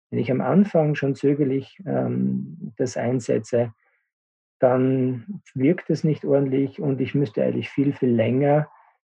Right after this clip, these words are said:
behandeln, was unterm Strich mehr an Cortison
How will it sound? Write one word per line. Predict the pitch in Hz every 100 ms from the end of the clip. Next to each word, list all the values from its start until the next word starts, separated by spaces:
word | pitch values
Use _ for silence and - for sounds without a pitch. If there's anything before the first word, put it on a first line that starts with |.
| -
behandeln, | 120 120 135 139 143 151 - _
was | 131 117
unterm | 165 190 156
Strich | - 139 151 - - _ _ _ _
mehr | 127 135 175
an | 117 113
Cortison | 131 123 117 - 120 131 139